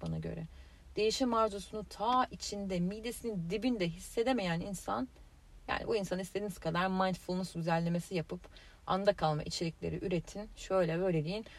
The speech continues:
o kişi o yola girmez, giremez. Bir de size düşman olur yani, öyle diyeyim. Zaten değişimden başka çaresi kalmayan insan da bir o kadar arayıştadır ki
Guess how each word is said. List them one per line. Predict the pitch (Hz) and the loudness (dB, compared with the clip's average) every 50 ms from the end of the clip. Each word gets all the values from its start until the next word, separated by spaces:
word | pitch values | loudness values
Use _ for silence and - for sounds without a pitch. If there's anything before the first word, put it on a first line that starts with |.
| - - - - | -20 -12 -6 -6
o | - | -6
kişi | - - 190 165 - - - | -4 -2 -2 -2 -2 0 4
o | - 220 208 | 4 4 6
yola | 196 175 160 202 269 330 359 - - - - - - - | 6 6 6 6 4 4 2 -2 -8 -20 -20 -20 -10 -2
girmez, | 240 240 208 175 170 185 240 302 320 - - - - - - | 2 4 4 4 4 2 2 0 -2 -4 -12 -20 -16 -4 2
giremez. | 220 196 165 117 - - - - - - - - - - - - - - - - - - | 4 4 4 4 2 -2 -10 -12 -16 -18 -20 -20 -20 -20 -20 -20 -20 -20 -20 -20 -12 -4
Bir | - 214 | 2 4
de | 269 254 | 4 4
size | - 180 185 185 240 269 285 247 | 4 2 0 2 2 2 2 0
düşman | 196 - - - 175 160 | -4 -6 -4 -2 -2 0
olur | 147 - 170 - - - - | -2 -2 -6 -10 -12 -12 -10
yani, | - - - - | -8 -8 -6 -4
öyle | - - 87 165 - | -2 -4 -4 -4 -6
diyeyim. | - 175 - - - - - - - - - - - - - - - | -10 -12 -12 -14 -18 -20 -20 -18 -18 -18 -18 -20 -20 -20 -16 -10 0
Zaten | 185 226 262 247 - - 190 175 185 - - 190 | 4 6 6 6 6 2 0 -2 -2 -2 -2 0
değişimden | 220 220 196 - - 190 185 170 165 160 160 | 0 0 0 -2 -2 -2 0 2 2 2 2
başka | 160 170 165 - - | 2 0 -2 -2 -6
çaresi | - - 214 202 185 175 - - - | -6 0 2 2 2 2 0 -6 -8
kalmayan | - - 247 262 269 233 202 175 160 160 | -2 2 4 4 6 4 4 0 0 0
insan | 165 170 170 165 - - 220 196 175 175 185 | 0 -2 -4 -4 -2 -2 0 0 0 0 0
da | - 294 285 - - | 0 -2 -2 -4 -2
bir | 262 240 | 2 2
o | 226 226 | 2 2
kadar | - 202 185 175 165 165 - | 2 2 2 2 2 2 2
arayıştadır | 196 208 233 226 - - 254 247 359 415 | 2 2 0 0 0 -2 -2 0 0 0
ki | - - - 285 359 | 0 -2 -2 -2 -4